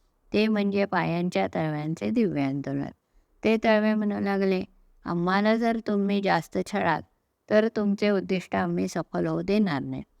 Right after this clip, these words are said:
कारण आमच्याशिवाय तुम्ही प्रदक्षिणा करू शकणारच नाही." या सेवकांचे दिव्य भाषण ऐकून आमची स्वारी प्रसन्न झाली आणि गोड स्मितहास्य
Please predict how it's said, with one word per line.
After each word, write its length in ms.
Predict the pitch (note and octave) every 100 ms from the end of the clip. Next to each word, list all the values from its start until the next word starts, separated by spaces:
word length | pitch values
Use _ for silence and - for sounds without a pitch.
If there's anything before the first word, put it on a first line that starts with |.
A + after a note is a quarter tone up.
| _ _ _ -
कारण 260 | F#3+ G#3
आमच्याशिवाय 720 | G3+ F#3+ F#3 G#3+ G#3+ A3 G#3+ G#3
तुम्ही 200 | F#3+ F#3
प्रदक्षिणा 680 | - E3 E3 D#3+ F3+ F3+
करू 260 | - F3+ G3
शकणारच 680 | - A#3 - F#3 C#3+ C3 -
नाही." 160 | C#3+ C#3+ _ _ _ _ -
या 200 | F#3 G3+
सेवकांचे 800 | G#3+ G#3+ G#3+ A3 A3 A3+ A3+ A3+
दिव्य 360 | G#3+ G3+ G3+
भाषण 420 | G3 F#3+ F#3 G3+
ऐकून 360 | G3+ G#3 - F3+ - _ _ _
आमची 340 | F#3+ F#3+ F#3+ G#3+
स्वारी 280 | F3 E3+
प्रसन्न 540 | F3+ G3+ G3+ B3 A#3 A3+
झाली 340 | F3+ D#3 D3 - _ _ -
आणि 280 | E3 F3+ F3+
गोड 280 | G3 G#3
स्मितहास्य 680 | G#3+ G#3 F#3+ F#3 F#3+ F3+ G3+